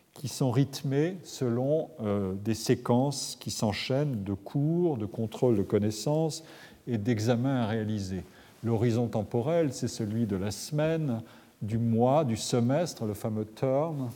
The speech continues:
comme on dit, euh, là où, euh, la pression du cours est,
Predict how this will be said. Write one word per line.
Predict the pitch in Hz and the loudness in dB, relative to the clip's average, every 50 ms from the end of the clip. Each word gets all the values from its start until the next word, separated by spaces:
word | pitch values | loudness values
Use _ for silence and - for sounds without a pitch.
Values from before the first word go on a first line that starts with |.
| - | -10
comme | - - 120 113 | -8 -6 -4 -2
on | 104 104 | -2 -2
dit, | 98 107 127 160 196 180 - - - - - - - - - - | 0 0 0 0 0 -2 -6 -10 -18 -20 -20 -20 -20 -10 -2 2
euh, | 120 113 107 104 104 101 101 101 | 4 4 6 6 4 4 4 4
là | 110 104 107 113 117 | 2 4 4 6 6
où, | 113 110 107 113 113 113 104 | 6 6 6 6 6 6 4
euh, | 95 92 | 4 2
la | 95 95 | 0 -2
pression | 95 - - 104 98 - - - 117 110 104 | -4 -4 -2 -2 -2 -2 -2 -2 0 0 0
du | 95 92 | 0 -2
cours | - - - 127 123 120 117 113 95 95 | -4 -6 -4 -2 0 0 2 0 0 -2
est, | 110 151 | -2 -4